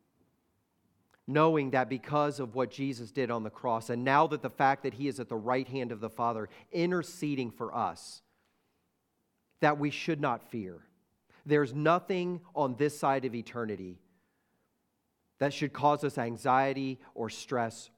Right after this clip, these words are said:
or fear, because we know that our treasure is in heaven. So, Father, thank you for your word. Thank you that you tell us so clearly your plan for us.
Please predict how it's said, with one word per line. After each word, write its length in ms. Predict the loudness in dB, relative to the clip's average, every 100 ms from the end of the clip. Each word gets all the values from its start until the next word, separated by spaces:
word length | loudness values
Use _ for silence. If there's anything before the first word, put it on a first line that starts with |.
| -10
or 140 | -10
fear, 420 | -8 -8 -8 -12 -20 _ _ _ _ _ _ _ _ _ _ _ _ _ _ _ _ _ _ _ _ _ _
because 320 | -6 -2 -2 -2
we 220 | -2 0
know 460 | 0 2 0 -2 -10 _ _ 0
that 160 | 2
our 240 | 4 2 0
treasure 440 | -2 -4 -4 -6
is 120 | -12
in 100 | -12
heaven. 300 | -12 -14 -14 -20 _ _ _ _ _ _ _ _ _ _ _ _ _ _ _
So, 160 | -6 -2
Father, 320 | 2 2 2
thank 320 | 0 0 0
you 100 | -4
for 220 | -6 -4 -4
your 140 | -4
word. 420 | -2 -4 -4 -10 -18 -12 0
Thank 280 | 0 0 -4
you 120 | -2
that 240 | -2 -2
you 60 | -10
tell 320 | -4 -2 -2
us 80 | -4
so 200 | -4 -4
clearly 680 | -6 -6 -4 -4 -6 -10 -16 _ _ _ _ _ _ _ _ _ _ _ _ _ _ _ _ -4
your 240 | 0 0
plan 380 | 0 -4 -2 -4
for 180 | -8 -6
us. 460 | -6 -8 -18 -20